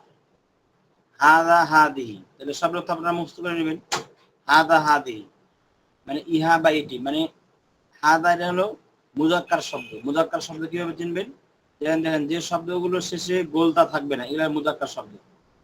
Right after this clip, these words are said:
আর যে শব্দগুলো শেষে গোলতা থাকবে, এগুলাকে বলা হয় মুয়ান্নাস শব্দ।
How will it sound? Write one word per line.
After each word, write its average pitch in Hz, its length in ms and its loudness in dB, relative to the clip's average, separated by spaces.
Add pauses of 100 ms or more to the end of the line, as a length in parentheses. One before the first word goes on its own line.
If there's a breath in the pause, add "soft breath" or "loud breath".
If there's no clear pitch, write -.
(400)
আর 135 180 -2
যে 160 140 -2
শব্দগুলো 170 480 -4
শেষে 165 300 -6 (540)
গোলতা 160 300 2
থাকবে, 147 380 2 (600)
এগুলাকে 151 300 0
বলা 160 180 2
হয় 156 100 2
মুয়ান্নাস 156 460 2
শব্দ। - 240 -16